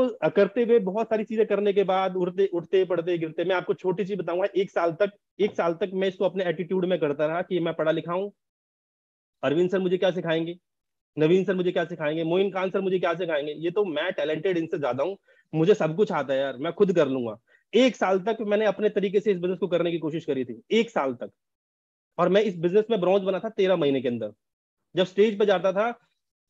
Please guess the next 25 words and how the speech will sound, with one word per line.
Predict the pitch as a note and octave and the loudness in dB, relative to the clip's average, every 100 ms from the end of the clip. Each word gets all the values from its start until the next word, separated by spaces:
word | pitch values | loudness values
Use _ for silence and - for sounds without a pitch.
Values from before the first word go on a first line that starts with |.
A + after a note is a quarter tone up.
| _ | _
स्टेज | - A3+ A3 | 0 0 2
पे | A#3 | 2
जाने | G3+ G3+ G3+ | 2 4 4
के | G3+ | 4
बाद | G3+ G3+ E3+ C#3+ | 2 0 -2 -2
जब | F3+ | 0
मैंने | G3 A3 | 2 0
अपनी | G#3 G#3+ | 4 2
अचीवमेंट | G#3+ G#3+ G#3 G3+ | 2 0 0 0
बताया | G3 G3+ | 0 0
ब्रॉन्ज | F#3 F3+ F#3 | 0 0 0
लेवल | G3 F#3+ | -2 -2
पे, | G#3 | -4
तेरह | - G3 G#3 | 0 0 2
महीने | F#3+ F#3+ | 0 -2
के | G3 | -2
अंदर | G3 | -4
मेरा | F#3+ E3+ | -2 0
ब्रॉन्ज | E3+ F#3 | 0 2
लेवल, | F3+ F3+ | 0 -2
कोई | E3+ A3 | 4 4
व्यक्ति | A3 G3+ G#3+ | 6 2 0
आ | |
रहा | |
है | G3 | 0